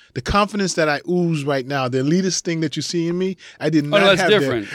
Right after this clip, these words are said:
Speaker 1: <laughs> I did not have that.
Speaker 2: That's different. There's a difference
Speaker 1: <laughs>
Speaker 2: between confidence and elitism. Believing you're number one and hoping everyone, and, and expecting everyone else to follow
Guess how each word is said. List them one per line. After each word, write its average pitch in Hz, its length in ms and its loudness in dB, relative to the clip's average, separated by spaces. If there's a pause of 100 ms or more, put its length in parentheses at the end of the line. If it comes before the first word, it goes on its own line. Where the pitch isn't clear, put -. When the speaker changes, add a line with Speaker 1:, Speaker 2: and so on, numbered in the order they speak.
Speaker 1:
<laughs> - 160 -6
I 196 60 6
did 190 280 -2
not 202 240 0
have 170 280 -4
that. - 80 -14
Speaker 2:
That's 165 220 0
different. 123 460 -2
There's 143 180 2
a 135 60 -4
difference 165 340 4
Speaker 1:
<laughs> 165 120 2
Speaker 2:
between 156 320 2
confidence 143 720 0
and 135 160 -6
elitism. 113 640 -4 (560)
Believing 185 420 2
you're 190 140 6
number 180 260 6
one 156 320 4
and 120 80 -6
hoping 147 320 2
everyone, 151 240 0
and, 135 140 -4
and 139 360 -4 (380)
expecting 156 600 0
everyone 160 280 0
else 151 180 4
to 131 80 -10
follow 135 560 0